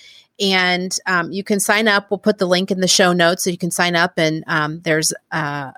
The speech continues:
a thirty days of things that you can do. Eat, it's really simple. It's, uh, really easy to do. It's just a, like, each day there's, like, a little paragraph or a little, um, uh, article that you'll read,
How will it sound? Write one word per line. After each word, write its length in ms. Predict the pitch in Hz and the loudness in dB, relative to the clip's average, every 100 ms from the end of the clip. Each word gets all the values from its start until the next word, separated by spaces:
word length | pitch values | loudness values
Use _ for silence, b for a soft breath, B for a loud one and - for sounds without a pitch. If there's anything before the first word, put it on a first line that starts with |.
| _ | _
a 100 | - | -14
thirty 320 | 175 196 208 254 | -2 2 4 4
days 480 | 233 226 262 262 - | 4 4 2 0 0
of 260 | 175 170 165 | 2 2 0
things 460 | - 175 208 208 | -10 -4 -2 0
that 160 | 208 202 | 0 0
you 80 | 220 | 0
can 180 | 220 226 | 0 2
do. 220 | 202 143 | 2 0
Eat, 160 | - 196 | 0 -2
it's 240 | 180 - | -2 -2
really 240 | 180 196 262 | 0 0 0
simple. 560 | - 233 220 233 294 B B B - | 2 0 2 2 0 B B B -6
It's, 280 | 170 - - - | -4 -4 -8 -2
uh, 320 | 165 160 156 | 0 0 0
really 240 | 185 190 | 0 0
easy 320 | 202 208 202 208 | 0 0 0 0
to 140 | 214 | 0
do. 500 | 185 220 226 262 285 - | 2 2 4 4 2 0
It's 200 | 180 - | -2 -2
just 220 | 180 - | -2 2
a, 160 | 165 | 4
like, 320 | 156 156 156 _ _ _ - | 4 2 -2 _ _ _ -2
each 240 | 226 226 | 0 0
day 440 | 180 196 185 185 185 | 0 2 6 6 4
there's, 160 | 190 | 2
like, 140 | 180 180 | 0 0
a 60 | |
little 160 | 175 165 | -2 -4
paragraph 760 | - 240 233 233 220 208 202 | -2 0 2 2 2 2 0
or 240 | 190 165 156 - | 0 0 -2 -8
a 100 | 165 | -6
little, 440 | 165 160 151 151 - B B B - | -2 0 0 -2 -8 B B B -4
um, 420 | 160 147 143 131 _ _ _ _ _ - _ | -2 -2 -6 -12 _ _ _ _ _ -14 _
uh, 340 | 165 151 127 - | -2 -2 -4 -4
article 380 | 185 220 220 214 | 0 2 2 2
that 160 | 202 185 | 4 4
you'll 220 | 196 196 | 2 2
read, 560 | 196 208 196 196 196 | 2 2 2 0 -4